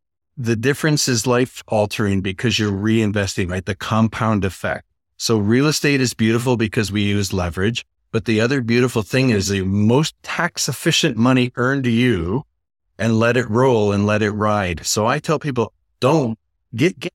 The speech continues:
past, "I can get off and live on my, my current income," and get to the point where, "I got so much passive income coming in, I don't know what to do with it all." Then make the,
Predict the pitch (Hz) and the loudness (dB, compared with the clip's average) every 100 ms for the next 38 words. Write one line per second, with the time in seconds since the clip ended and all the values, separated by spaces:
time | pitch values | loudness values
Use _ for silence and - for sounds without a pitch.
0 | _ - - 143 131 - - 117 113 117 | _ -12 -4 -4 -4 -8 -4 -2 0 0
1 | 110 110 107 98 98 - - 120 107 107 | 2 0 -2 -2 -2 -4 -4 0 2 2
2 | 101 101 101 95 95 90 _ _ _ _ | 2 2 2 0 -2 -6 _ _ _ _
3 | _ 110 101 - - 104 98 98 98 - | _ -2 -2 -2 0 2 0 -2 -8 -4
4 | 92 98 - _ 107 110 131 - 117 117 | -2 -2 -6 _ -4 0 0 -2 -4 -2
5 | - 127 113 110 110 - _ 104 101 107 | 0 0 0 0 -2 -4 _ -6 -2 -2
6 | 131 - - 127 113 104 - _ _ _ | -2 -4 0 2 2 0 -6 _ _ _
7 | - 104 - 110 110 110 123 107 - 123 | -2 -2 -2 -2 0 0 0 -2 -2 -2
8 | 104 104 120 117 104 - _ - 117 127 | 0 0 0 0 -4 -8 _ -4 0 2
9 | 117 107 110 104 104 113 104 123 127 123 | 2 2 2 0 0 -4 -2 0 2 0
10 | - 113 107 101 92 92 92 - _ _ | 0 -2 0 0 0 -2 -4 -8 _ _
11 | 131 127 131 117 107 - | 2 4 4 2 0 -2